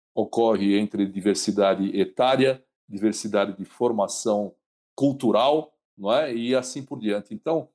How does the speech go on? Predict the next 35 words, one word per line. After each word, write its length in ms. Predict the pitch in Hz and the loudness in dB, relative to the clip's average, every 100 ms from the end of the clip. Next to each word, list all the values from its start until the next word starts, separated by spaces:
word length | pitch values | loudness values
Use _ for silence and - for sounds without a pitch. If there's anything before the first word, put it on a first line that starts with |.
| _ | _
essa 300 | - 170 - | -2 -2 0
é 20 | 180 | -2
a 20 | |
prova 400 | - 151 156 143 | -2 -2 0 0
máxima 520 | 113 147 131 - 107 | 2 0 0 -6 -8
de 120 | 101 104 | -8 -6
que 120 | 123 | -4
a, 120 | 117 - | -4 -4
a 80 | 107 | -6
diversidade 600 | 107 120 123 120 123 123 | -2 -2 -2 -2 -2 -2
traz 300 | 120 120 107 | -2 -2 -2
bons 380 | 104 147 170 | 0 0 0
resultados 720 | - 123 113 - 135 139 139 - _ _ _ _ | -2 -4 -4 0 0 0 -4 -18 _ _ _ _
e 120 | 107 | -8
consistentes, 840 | - 131 123 113 - 127 127 120 | -2 -2 -2 -4 -2 -2 -2 -4
especialmente 680 | 110 - 139 135 123 113 113 | -6 -4 -2 -2 0 0 0
no 100 | 113 | -2
longo 280 | 98 98 92 | 0 0 -2
prazo. 320 | - 82 82 - | -2 -2 -2 -6
Quando 220 | - 202 | -2 0
você 260 | 185 170 135 | 2 0 0
tem 180 | - 127 | 0 2
um 120 | 117 | 0
conselho 520 | - 110 - 117 101 | 0 -2 0 2 2
diverso, 640 | 95 90 113 113 - 90 | -2 -2 2 2 0 -6
por 140 | - 92 | -2 -2
exemplo, 480 | 90 117 117 101 - - | 2 0 0 -2 -6 -4
aqui 340 | 101 - 170 | -6 0 2
a 60 | 131 | 4
gente 300 | 123 113 - | 2 -2 -2
tá 120 | 110 | -2
focando 400 | - 107 117 117 | -2 -2 0 0
um 60 | 107 | 0
pouco 320 | - 107 107 | 0 -2 0
mais 400 | 104 107 101 | 2 2 0